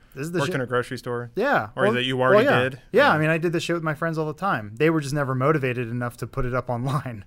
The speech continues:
Speaker 2: <laughs> Hmm.
Speaker 1: I'm actually working with motivated people, so it makes it easier to actually justify it as being a job.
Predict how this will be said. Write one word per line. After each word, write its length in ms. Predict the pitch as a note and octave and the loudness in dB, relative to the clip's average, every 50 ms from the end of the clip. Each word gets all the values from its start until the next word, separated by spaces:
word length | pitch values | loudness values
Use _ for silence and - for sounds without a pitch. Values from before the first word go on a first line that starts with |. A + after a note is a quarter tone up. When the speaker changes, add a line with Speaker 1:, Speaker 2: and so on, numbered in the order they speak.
| - | -18
Speaker 2:
<laughs> 80 | - - | -8 -4
Hmm. 120 | - F3+ D3 A#2+ A2+ A#2 - - _ - | -2 -2 -2 -2 -4 -8 -14 -20 _ -8
Speaker 1:
I'm 120 | A#2+ C3 | -4 -2
actually 260 | C3 B2+ B2 - C3+ B2+ | -2 -2 -2 -2 -2 -2
working 260 | C3 B2 - C3+ B2+ | -2 -2 -4 -4 -6
with 100 | A#2+ G#2+ | -4 -4
motivated 540 | B2 C3+ C3 B2+ A2+ B2+ B2 A#2 A#2 A2+ - | -2 -2 -2 -2 -2 -4 -6 -6 -6 -8 -8
people, 340 | C#3 C#3 B2 A#2+ G#2 G2 | -8 -8 -6 -6 -8 -8
so 140 | F#2+ - A2+ | -8 -10 -10
it 20 | A2 | -10
makes 220 | A2+ A2+ - - | -10 -10 -10 -8
it 80 | A#2+ A#2+ | -8 -6
easier 480 | B2+ C3 A#2 B2 B2 A2+ A2 G#2 - _ _ _ _ _ _ _ | -6 -4 -4 -4 -6 -6 -6 -8 -10 _ _ _ _ _ _ _
to 80 | B2 | -6
actually 460 | B2 - - - B2 A#2 A2+ A2+ A#2 | -6 -6 -4 -6 -6 -4 -4 -6 -8
justify 540 | C3+ C3 - C#3+ B2+ - - A2 - B2+ A#2 A2+ | -10 -6 -6 -4 -4 -4 -6 -6 -4 -4 -2 -2
it 40 | |
as 100 | A2 G#2+ | -4 -6
being 220 | G#2+ A#2 A#2 A2+ A2 | -6 -6 -8 -8 -8
a 60 | G2+ | -10
job. 440 | F#2+ G#2+ A2 A2 G#2+ F#2+ F#2+ - | -10 -8 -6 -6 -6 -6 -10 -14